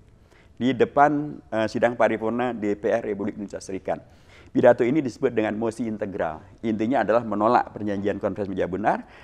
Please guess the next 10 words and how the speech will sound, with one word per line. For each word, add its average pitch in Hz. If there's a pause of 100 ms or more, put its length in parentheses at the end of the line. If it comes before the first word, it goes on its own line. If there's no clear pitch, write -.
(140)
yang 120 (160)
mengembalikan 113
pada 104
sistem 104
integral, 107
yaitu 95
Negara 90
Kesatuan 87
Republik 85
Indonesia. 80